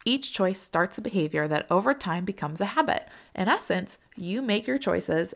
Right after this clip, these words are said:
and your choices make you." Okay, let me just be super short and clear with this one. If you struggle with consistency in any area of your life, or you feel like you're spinning your wheels,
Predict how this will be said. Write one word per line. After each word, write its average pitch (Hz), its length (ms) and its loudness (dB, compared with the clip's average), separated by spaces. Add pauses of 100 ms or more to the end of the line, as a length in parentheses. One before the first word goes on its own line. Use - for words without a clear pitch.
and 151 160 -2
your 185 180 4
choices 247 760 0
make 165 480 -4 (140)
you." 160 460 -2 (680)
Okay, - 280 0 (300)
let 180 120 -4
me 185 40 -2
just 185 200 -4
be 160 240 -4
super 185 340 -2
short 220 220 0
and 226 80 -8
clear 233 120 2
with 254 120 0
this 254 160 -4
one. 247 220 0
If 185 140 -8
you 190 80 -2
struggle 247 320 0
with 262 140 0
consistency 190 840 -2
in 147 140 -6
any 185 420 -4
area 226 380 2
of 214 260 2
your 214 200 2
life, 190 460 2 (500)
or 82 100 -6
you 147 60 -8
feel 202 220 0
like 208 140 0
you're 220 100 -4
spinning 202 340 -2
your 233 140 0
wheels, 180 480 0